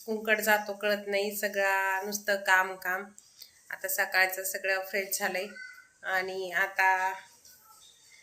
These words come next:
स्वयंपाक करायचा आहे, देवपूजा, भरपूर सारे छोटे छोटे काम आहेत ते पूर्ण करायचे. आणि आज सकाळचंच रुटीन राहणार तुमच्यासोबत.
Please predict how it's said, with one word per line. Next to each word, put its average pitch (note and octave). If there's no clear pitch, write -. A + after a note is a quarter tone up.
स्वयंपाक G#3+
करायचा G#3
आहे, G#3
देवपूजा, G#3
भरपूर G#3
सारे G3+
छोटे G3+
छोटे G3
काम G3
आहेत G3
ते F#3+
पूर्ण G3+
करायचे. G3
आणि G3
आज G3
सकाळचंच G#3
रुटीन G#3+
राहणार G#3
तुमच्यासोबत. G3